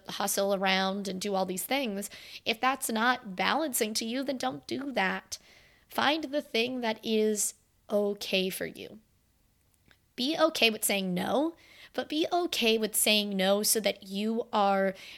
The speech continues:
making yourself a bit of a priority. There are so many times whenever, especially as we hear this term, like, November,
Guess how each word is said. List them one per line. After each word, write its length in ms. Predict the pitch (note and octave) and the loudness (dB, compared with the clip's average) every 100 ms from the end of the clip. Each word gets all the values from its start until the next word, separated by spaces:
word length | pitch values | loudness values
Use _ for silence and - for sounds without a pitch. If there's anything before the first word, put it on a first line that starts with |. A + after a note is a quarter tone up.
| - | -6
making 720 | G3 F#3+ G3 - A3 G#3+ G#3+ | 0 2 0 0 2 0 -2
yourself 720 | F#3+ F#3+ F3+ - F#3+ F#3 F3+ - | -4 -4 0 0 2 0 -2 -6
a 100 | F3 | -4
bit 220 | F#3+ G3 | -4 -4
of 80 | F#3+ | -2
a 100 | F#3 | -4
priority. 720 | - F#3+ D3 E3 - F#2+ A3 _ _ _ _ _ _ - - - | -2 -4 -2 -4 -6 -12 -20 _ _ _ _ _ _ -20 -16 -2
There 140 | A#3+ | 2
are 40 | |
so 240 | B3 - C4+ | 6 6 6
many 220 | D4 C#4+ | 4 2
times 400 | - A3 G#3+ G#3+ | 4 4 4 2
whenever, 420 | G3+ F#3+ G3 F#3+ - - - _ | 2 4 2 0 -6 -18 -20 _
especially 440 | A3 G3+ A#3+ A#3 D4 | 2 2 4 2 2
as 100 | C#4+ | 0
we 80 | G#3+ | -2
hear 260 | - G#3+ | 0 -2
this 200 | G3+ G3 | 0 -2
term, 440 | - A3 A3 F#3+ F#3 | -2 -2 0 0 0
like, 260 | F#3+ - | -2 -2
November, 1200 | F#3 F3+ G3 G3 G3 G3+ F#3+ F#3+ G#3 G3 F#3 F#3+ | -4 2 6 6 6 0 -2 0 0 -2 -4 -6